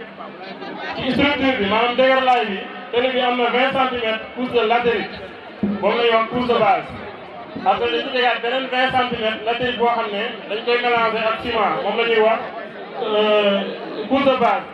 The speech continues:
Maanaam vingt centimètres yi, yi ma njëkk a wax mooy couche de fondation. Yeneen vingt centimètres yi mooy couche de base bi, moom mooy am ciment bi, muy quarante centimètres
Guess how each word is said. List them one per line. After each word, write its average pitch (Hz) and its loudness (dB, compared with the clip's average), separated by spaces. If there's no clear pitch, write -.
Maanaam 226 0
vingt 262 2
centimètres 254 0
yi, 247 -6
yi 247 -8
ma 254 -2
njëkk 254 0
a 240 0
wax 208 4
mooy 233 0
couche 254 -4
de 262 0
fondation. 208 0
Yeneen 240 0
vingt 254 2
centimètres 233 0
yi 202 -4
mooy 220 0
couche 247 -4
de 247 4
base 220 4
bi, 202 -8
moom 214 -2
mooy 226 0
am 220 -2
ciment 208 0
bi, 147 -8
muy 208 -2
quarante 240 2
centimètres 208 -4